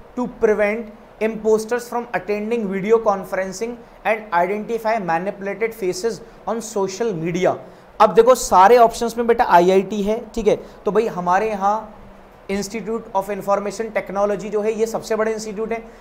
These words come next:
जैसे मैनेजमेंट के लिए आईएएम्स होते हैं, ठीक है, एम्स होता है मेडिकल्स के लिए, ऐसी आईआईटी। तो कौन सा आईआईटी? आईआईटी रूपर, ओके, आईआईटी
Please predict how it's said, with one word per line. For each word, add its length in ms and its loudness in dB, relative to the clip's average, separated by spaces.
जैसे 220 -4
मैनेजमेंट 560 -2
के 60 -8
लिए 80 -6
आईएएम्स 500 -2
होते 220 -6
हैं, 320 -12
ठीक 120 -4
है, 200 -4
एम्स 300 -2
होता 160 -2
है 80 -2
मेडिकल्स 460 -4
के 100 -4
लिए, 200 -4
ऐसी 320 -2
आईआईटी। 460 4
तो 60 -4
कौन 240 6
सा 160 2
आईआईटी? 380 4
आईआईटी 520 4
रूपर, 440 0
ओके, 140 -12
आईआईटी 440 -4